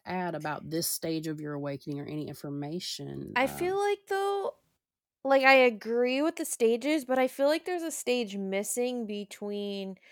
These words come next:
Speaker 2: the dark night of the soul and rebirth.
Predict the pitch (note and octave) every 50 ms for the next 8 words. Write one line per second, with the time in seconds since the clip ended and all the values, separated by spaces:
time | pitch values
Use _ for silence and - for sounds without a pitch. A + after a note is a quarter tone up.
0 | - - _ _ _ - G#3 G3 F#3 _ G3 F#3 F#3 G3 - - G#3+ G#3+ G#3+ G#3+
1 | G#3+ - - _ - A3 A3 G#3 A#3 A3+ A3+ - - A#3 A#3 A#3 A#3 A3+ - -
2 | - G3 G3 F#3+ F#3 F#3 F3+ F3 - _ _ _ - F#3 F#3 F#3+ F#3+ F#3+ F3 F3
3 | D3+ - G#2+ - - - - - -